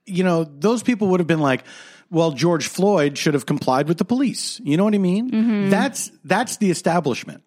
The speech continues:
Speaker 1: And,
Speaker 2: Okay.
Speaker 1: and now the people that they're trying to offend are the people that are saying,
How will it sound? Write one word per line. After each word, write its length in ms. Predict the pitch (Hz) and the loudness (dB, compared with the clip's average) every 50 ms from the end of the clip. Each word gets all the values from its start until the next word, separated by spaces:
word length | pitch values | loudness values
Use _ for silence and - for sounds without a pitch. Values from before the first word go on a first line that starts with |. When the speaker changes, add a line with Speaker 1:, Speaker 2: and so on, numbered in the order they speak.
| _ _ _ _ _ _ _ - - - - | _ _ _ _ _ _ _ -20 -12 -2 0
Speaker 1:
And, 240 | 202 208 180 175 | 2 2 4 2
Speaker 2:
Okay. 300 | 202 180 175 175 180 185 | 2 2 2 2 2 2
Speaker 1:
and 200 | 190 190 185 185 | 2 2 2 0
now 640 | 185 185 208 247 294 311 226 147 131 123 127 139 151 _ - - - _ _ - | 2 2 2 2 2 2 2 2 2 0 -2 -2 -6 _ -20 -20 -20 _ _ -4
the 140 | 147 165 165 | -2 -2 0
people 300 | - 208 208 - 196 185 | 0 0 0 2 0 2
that 160 | 175 170 170 | 2 0 2
they're 140 | - 165 156 | 2 0 0
trying 300 | - - 190 180 180 175 | 0 0 0 0 2 2
to 120 | 160 135 127 | 2 0 0
offend 680 | 123 - - 202 226 247 185 135 117 113 117 120 123 - - | -2 -2 -2 0 2 2 2 0 0 -2 -2 -4 -6 -2 0
are 120 | 143 147 | 0 0
the 120 | 147 147 139 | 0 0 -2
people 300 | - 185 180 - 170 156 | -2 -2 0 0 0 0
that 100 | 151 143 | 0 0
are 60 | 143 | 0
saying, 540 | - - 156 143 139 131 127 123 123 120 | 0 0 0 0 2 0 0 -2 -2 -4